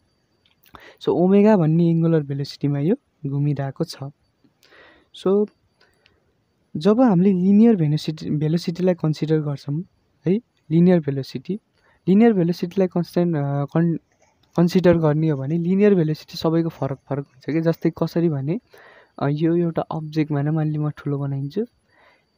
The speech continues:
यसले यसरी घुम्छ, हो? यसले यसरी घुम्छ। डिस्टेन्स कसले क-, बडी कभर गर्यो? यसले कभर गर्यो नि त, उति समयमै, है?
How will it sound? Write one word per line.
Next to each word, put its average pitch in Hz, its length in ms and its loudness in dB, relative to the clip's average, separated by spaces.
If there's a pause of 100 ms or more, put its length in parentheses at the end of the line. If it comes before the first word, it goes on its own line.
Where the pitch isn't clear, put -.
यसले 233 380 -2 (640)
यसरी 208 1120 2
घुम्छ, 139 340 -8
हो? 147 340 -2 (1040)
यसले 156 480 -2
यसरी 214 800 0
घुम्छ। 175 280 -2 (540)
डिस्टेन्स 175 460 0
कसले 214 220 2
क-, - 140 -6
बडी 180 360 0
कभर 196 300 0
गर्यो? 202 280 -2 (100)
यसले 170 260 0
कभर 147 280 0
गर्यो 139 240 -4
नि 185 80 -4
त, 147 140 -8 (240)
उति 175 300 -4
समयमै, 127 520 -8 (380)
है? 190 160 0